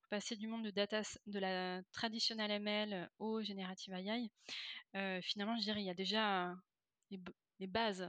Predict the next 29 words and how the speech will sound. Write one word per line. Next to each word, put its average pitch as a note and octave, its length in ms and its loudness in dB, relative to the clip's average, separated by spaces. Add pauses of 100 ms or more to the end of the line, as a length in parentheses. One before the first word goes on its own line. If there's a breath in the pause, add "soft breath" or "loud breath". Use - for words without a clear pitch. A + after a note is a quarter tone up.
de, F#3 460 0
qui - 160 -2
sont F#3 320 -4
nécessaires F#3+ 720 -2 (420 loud breath)
justement G#3 420 0
pour G3+ 200 -6
évoluer, G3+ 600 0 (100)
heu, F#3+ 140 -2
sur - 180 2
ces - 140 -4
sujets-là. G#3 500 2 (460 loud breath)
La G#3+ 80 2
transition C4+ 420 4
est D4+ 60 2
pas A#3 140 2
forcément B3 420 0
simple, - 340 -2 (280)
heu, G3 340 0
j'ai G3 140 -2
pu - 160 -4
le G#3 80 0
voir, A#3+ 240 4
hein, A#3+ 180 0
avec, G3 280 -4
heu, F3+ 400 -4
différents G3+ 360 -4
data G#3 260 -2
scientists, - 680 -6 (600 loud breath)
heu, F#3+ 360 4